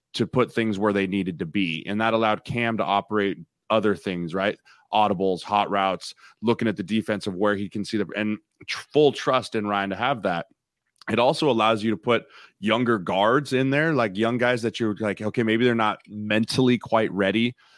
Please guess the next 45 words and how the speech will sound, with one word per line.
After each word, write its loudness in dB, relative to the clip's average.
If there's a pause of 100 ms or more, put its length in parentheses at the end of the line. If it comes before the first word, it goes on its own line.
(120)
because 2
of -2
the -4
playbook, 0
but -2
guess -4
what? 2
I 2
know 2
our 2
center -2
will 0
put -6
them -4
in -4
the -4
right -4
position." -10 (460)
And 0
so 2
he's 2
just, -2
the -2
center's -2
the -2
fixer. -8 (380)
Like, -2
a 0
center 2
is 0
looked 0
at 2
as 0
a -2
fixer. -6
And -4
when -2
you 2
have 0
a 0
great 0
fixer -2
in 0
the -2
middle 0